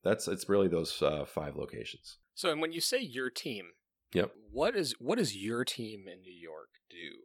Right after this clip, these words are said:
Speaker 1: Yep. So the way we kinda think about it right now internally is that we kinda have in-game and out-game. So in-game being, you know, gameplay, mechanics, content, things like that, world development. And then we have out-game,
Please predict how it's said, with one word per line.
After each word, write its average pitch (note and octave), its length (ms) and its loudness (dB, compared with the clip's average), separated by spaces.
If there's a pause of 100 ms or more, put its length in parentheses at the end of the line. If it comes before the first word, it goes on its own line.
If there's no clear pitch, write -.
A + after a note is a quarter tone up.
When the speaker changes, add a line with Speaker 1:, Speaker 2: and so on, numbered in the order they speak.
(140)
Speaker 1:
Yep. A#2+ 220 6 (160)
So A#2 560 10 (100)
the D3 120 0
way G3 100 8
we C#4 100 6
kinda A#2+ 220 6
think E2 180 2
about D#2 260 4
it D2 80 4
right D2+ 160 2
now C#2+ 200 -2
internally D2+ 400 0
is C#2+ 80 0
that - 80 0
we - 80 -4
kinda G#2 200 6
have F2 120 4
in-game F2+ 540 4
and - 100 -4
out-game. D2 560 -6 (100)
So D#2 280 0
in-game F2 420 2
being, C#2+ 400 -4
you A#1+ 100 -4
know, A#1+ 240 -8
gameplay, E2 520 2
mechanics, D2+ 840 -4 (440)
content, D#2 600 0
things D#2+ 220 -4
like D2 160 0
that, C#2+ 340 -2
world D#2+ 240 -2
development. C2+ 520 -4 (520)
And F2+ 140 4
then F2+ 80 12
we E2+ 80 6
have D#2+ 220 4
out-game, E2+ 680 6